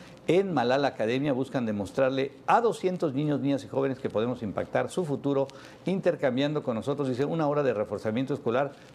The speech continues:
por una hora de artes marciales. Este está bien interesante este proyecto, ¿eh? Porque además le estás dando al niño valores,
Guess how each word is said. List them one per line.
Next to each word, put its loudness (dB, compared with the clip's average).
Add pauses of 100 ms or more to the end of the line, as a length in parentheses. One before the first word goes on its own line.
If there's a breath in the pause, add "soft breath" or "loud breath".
por 2
una 2
hora 2
de 2
artes -4
marciales. -2 (400 loud breath)
Este 0
está 0
bien 0
interesante -2
este -4
proyecto, 0
¿eh? -2 (120)
Porque -2
además 0
le -4
estás 0
dando 0
al 0
niño 2
valores, -2